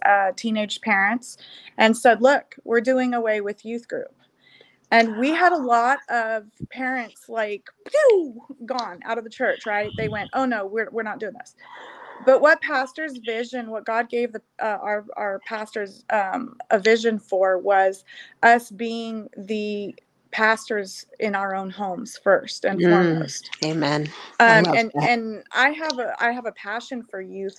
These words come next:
Speaker 1: So, like, I was kind of like, "Well, wait a minute." But as I've been able to sit down and, and grow with my children, um, I've actually learned, um, a lot from this, and being able to do this together, um,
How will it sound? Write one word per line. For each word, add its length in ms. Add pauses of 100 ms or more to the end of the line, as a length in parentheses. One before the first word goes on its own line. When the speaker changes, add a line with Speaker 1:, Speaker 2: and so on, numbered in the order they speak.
Speaker 1:
So, 200
like, 480 (320)
I 140
was 160
kind 260
of 100
like, 240
"Well, 200
wait 180
a 40
minute." 240 (460)
But 220
as 240
I've 280
been 180
able 280 (140)
to 200
sit 320
down 360
and, 360
and 440
grow 400
with 200
my 140
children, 680 (540)
um, 380
I've 180
actually 500
learned, 520 (140)
um, 360
a 100
lot 280
from 300
this, 300
and 140
being 260
able 260
to 160
do 240
this 200
together, 800 (600)
um, 560